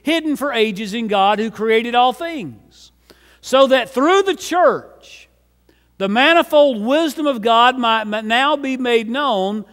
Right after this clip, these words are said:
to rulers, authorities, and princip-, and heavenly pla-, uh, uh, principalities in heavenly places. Do you realize that you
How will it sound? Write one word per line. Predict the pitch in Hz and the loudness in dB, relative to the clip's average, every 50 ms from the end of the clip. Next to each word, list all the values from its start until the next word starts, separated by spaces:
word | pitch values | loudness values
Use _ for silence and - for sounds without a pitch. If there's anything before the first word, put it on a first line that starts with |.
| _ _ _ _ _ _ - | _ _ _ _ _ _ -6
to | 202 196 | -4 -4
rulers, | 208 240 285 320 339 339 330 285 202 | -2 -2 -2 0 0 0 -2 -2 -4
authorities, | 220 208 - 247 254 262 277 294 294 269 214 226 | -6 -6 -4 -2 0 2 2 0 0 -2 -6 -8
and | 220 190 | -8 -8
princip-, | - 240 262 247 - 247 - - 226 | -8 -8 -8 -8 -10 -12 -12 -10 -6
and | 202 196 190 180 | -4 -4 -2 -2
heavenly | 196 240 247 254 254 247 226 | -2 -4 -4 -4 -6 -8 -8
pla-, | - 226 233 247 247 254 208 | -6 -6 -4 -4 -4 -6 -6
uh, | 180 175 - - | -8 -8 -8 -8
uh, | - 180 170 156 - - - _ | -8 -8 -8 -8 -12 -18 -16 _
principalities | 220 247 - - - 247 247 233 196 190 190 175 180 | -10 -10 -10 -10 -10 -8 -6 -4 -4 -4 -6 -6 -8
in | 180 | -8
heavenly | 175 202 202 208 220 | -8 -8 -8 -8 -12
places. | 202 226 254 277 262 - - 202 147 _ _ _ _ _ _ _ _ _ _ _ _ _ _ _ _ _ _ _ _ _ _ _ _ _ _ | -12 -14 -14 -14 -16 -18 -20 -20 -20 _ _ _ _ _ _ _ _ _ _ _ _ _ _ _ _ _ _ _ _ _ _ _ _ _ _
Do | 185 | -2
you | 247 330 370 392 | 0 2 2 2
realize | 381 381 359 330 311 311 302 302 302 294 294 285 220 190 | 2 2 4 4 4 6 6 4 4 4 4 2 0 -2
that | 226 226 220 190 170 | 0 0 0 -2 -4
you | 170 175 208 254 285 302 285 254 208 156 117 104 107 | -6 -2 0 2 2 2 2 0 0 -2 -6 -10 -16